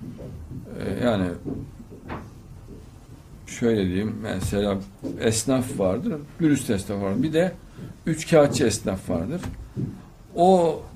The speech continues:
böyle çok berbat bir mantık geliştirir. Üçkağıtçı esnaf mantığı. E, halkta da böyle bir normal bir mantık vardır. Bir de, e, şizoid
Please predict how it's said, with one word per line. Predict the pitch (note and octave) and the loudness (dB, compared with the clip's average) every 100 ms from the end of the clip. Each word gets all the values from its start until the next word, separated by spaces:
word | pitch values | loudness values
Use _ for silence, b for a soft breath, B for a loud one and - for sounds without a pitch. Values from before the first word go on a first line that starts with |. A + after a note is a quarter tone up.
| - | 8
böyle | D3+ D3+ | 10 10
çok | D3+ - G#3+ - | 6 0 -2 2
berbat | C3 C#3 E3 F#3+ - | 6 8 8 6 8
bir | |
mantık | C3 A2+ G2+ G2 | 6 6 2 -2
geliştirir. | - F#2 F2 - E2 E2 - - - - | 0 0 0 -6 -6 -8 -14 -18 -16 -2
Üçkağıtçı | A2+ - A#2+ G#2 A#2 | -2 2 2 4 0
esnaf | F#2+ - F#2+ F#2+ | -2 -4 -6 -2
mantığı. | F2+ E2 F2 D#2 D#2 - - - - - - B B B B B - | -2 -2 -6 -8 -8 -12 -18 -20 -20 -18 -10 B B B B B 0
E, | |
halkta | A2+ A2+ C#3+ D3 F#3 | 2 4 2 2 4
da | C#3 A2+ | 6 6
böyle | A#2 A#2+ | 4 4
bir | B2+ C3 B2 | 4 4 6
normal | B2+ C3 D3+ C#3+ | 8 8 6 8
bir | |
mantık | A#2+ A2+ G#2+ G#2+ G#2 | 8 8 4 0 -2
vardır. | G#2+ A2 E3 C#3+ | 0 0 0 0
Bir | C3+ | 2
de, | D#3 G3 G3 B B B B - - - A#2+ | 4 2 0 B B B B -20 -20 -10 0
e, | A#2 G#2+ G#2 G2+ G2 G#2+ | 2 2 0 -2 -2 -4
şizoid | G#2 D3 C#3 D3+ F#3+ | -2 0 4 8 8